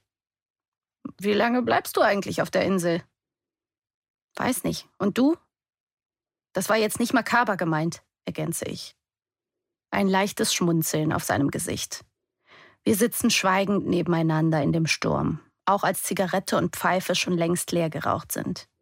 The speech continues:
Irgendwann steht er auf. „Knut, wir müssen noch die Abrechnung machen.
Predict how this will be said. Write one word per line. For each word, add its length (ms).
Irgendwann 480
steht 260
er 180
auf. 380
„Knut, 480
wir 100
müssen 220
noch 120
die 160
Abrechnung 480
machen. 360